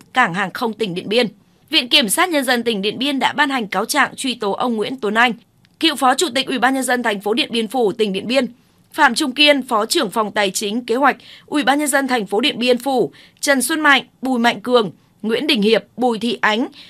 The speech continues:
chuyên viên phòng Tài chính Kế hoạch thành phố Điện Biên Phủ về tội vi phạm quy định về bồi thường, hỗ trợ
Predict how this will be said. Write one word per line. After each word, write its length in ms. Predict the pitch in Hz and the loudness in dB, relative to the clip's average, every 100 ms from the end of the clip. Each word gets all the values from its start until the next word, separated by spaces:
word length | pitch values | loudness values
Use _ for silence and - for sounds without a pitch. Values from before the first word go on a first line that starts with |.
| _ | _
chuyên 220 | - 285 | -2 0
viên 180 | 262 262 | 0 0
phòng 220 | 262 226 | 0 0
Tài 160 | - 214 | 0 0
chính 260 | 226 214 | -2 -4
Kế 100 | 247 | -2
hoạch 260 | 240 285 - | 0 0 0
thành 160 | 226 185 | -4 -4
phố 200 | 185 226 | -2 0
Điện 160 | 208 | 0
Biên 160 | 226 202 | -2 -2
Phủ 240 | 262 190 - - | 0 0 -2 -6
về 120 | 269 | -2
tội 220 | 277 277 214 | 2 0 0
vi 180 | 277 | -2
phạm 220 | 269 247 214 | 2 0 0
quy 160 | 247 | -2
định 180 | 233 196 | -2 -2
về 160 | 214 202 | -2 0
bồi 220 | 214 208 | 2 2
thường, 280 | 220 214 160 _ _ _ | 2 2 0 _ _ _
hỗ 180 | - 247 | -2 0
trợ 260 | - 339 | 2 0